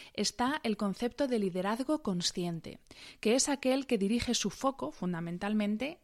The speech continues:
a las personas. Establece una relación de colaboración, inspiración, apoyo, motivación y empoderamiento entre jefes y subordinados,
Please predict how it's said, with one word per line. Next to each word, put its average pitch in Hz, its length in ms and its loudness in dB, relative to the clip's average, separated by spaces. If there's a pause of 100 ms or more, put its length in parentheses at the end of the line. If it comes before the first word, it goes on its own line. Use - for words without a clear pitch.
(200)
a 175 120 -4
las 147 200 -4
personas. - 680 -8 (760)
Establece 269 480 2
una 320 160 2
relación 285 400 0
de 302 100 -2
colaboración, 233 880 2
inspiración, 240 1000 0 (300)
apoyo, 247 600 0 (200)
motivación 190 920 2
y 190 140 0
empoderamiento 190 880 0 (360)
entre 208 260 2
jefes 349 480 -2
y 214 100 0
subordinados, 180 920 0